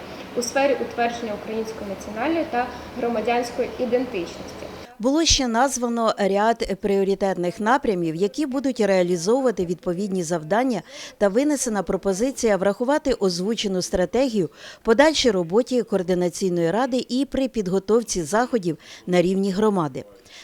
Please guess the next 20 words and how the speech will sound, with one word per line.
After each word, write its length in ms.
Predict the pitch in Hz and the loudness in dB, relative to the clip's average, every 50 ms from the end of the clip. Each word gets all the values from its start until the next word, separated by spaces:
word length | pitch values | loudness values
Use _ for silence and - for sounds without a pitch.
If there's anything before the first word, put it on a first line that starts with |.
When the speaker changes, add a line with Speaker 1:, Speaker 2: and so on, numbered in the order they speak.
| - _ | 0 _
Speaker 2:
Також 300 | 247 254 - 330 302 294 | 2 2 4 2 2 2
було 240 | 247 262 262 269 | 0 2 2 2
презентовано 800 | 233 233 214 190 175 196 190 185 240 262 285 294 285 269 262 240 - - | 4 4 2 2 2 0 0 2 2 2 4 4 2 2 2 0 0 -2
діяльність 800 | 180 180 202 196 208 202 196 185 185 185 180 175 - - - 170 | -4 -4 0 2 4 4 4 4 2 0 0 -2 -2 -4 -6 -2
комунального 680 | - 190 190 190 185 185 180 175 170 170 170 170 175 | -2 -2 0 0 0 2 2 2 2 2 2 2 0
закладу 540 | 165 185 247 285 277 - 247 202 165 185 175 | 2 2 2 2 2 2 0 0 0 -2 -2
Київської 500 | - 196 196 190 180 160 - - 196 180 | -2 -2 0 0 0 -2 -2 -2 -2 0
обласної 500 | 170 165 180 180 175 - 190 180 180 185 | 0 2 0 0 0 0 -2 0 2 2
ради 300 | 175 170 165 143 151 - - - - - - - 196 185 | 2 0 -2 -2 -4 -8 -10 -14 -16 -14 0 2 2 2
"Центр 460 | - - 240 262 294 294 - 180 - - | 4 4 4 4 4 2 0 -2 -4 -2
національного 840 | 185 180 185 180 - - 185 170 165 165 170 180 190 190 196 190 190 | 0 0 0 0 0 0 0 0 2 2 2 2 2 2 0 0 0
супротиву". 720 | 175 - - 180 - - 175 170 151 - 156 147 135 - - - | 0 -2 -2 -4 -4 -2 0 0 0 -2 -6 -10 -10 -12 -14 -14
Speaker 1:
З 40 | - | -6
першого 440 | - - 294 302 302 - 294 277 269 | -2 0 0 0 0 -2 -4 -4 -4
січня 360 | - - 320 320 - - 294 | -4 -4 -4 -4 -2 -4 -4
дві 160 | 240 240 262 | -4 -4 -4
тисячі 380 | - 277 277 - - - - 240 | -6 -6 -6 -6 -10 -10 -10 -4
двадцять 380 | 240 254 254 262 262 247 240 | -2 -2 -2 -2 -4 -6 -4
другого 460 | 254 262 269 269 240 247 247 247 277 320 | -4 -4 -4 -4 -4 -4 0 2 4 4
року, 320 | - - - 294 254 240 | 2 2 2 4 4 4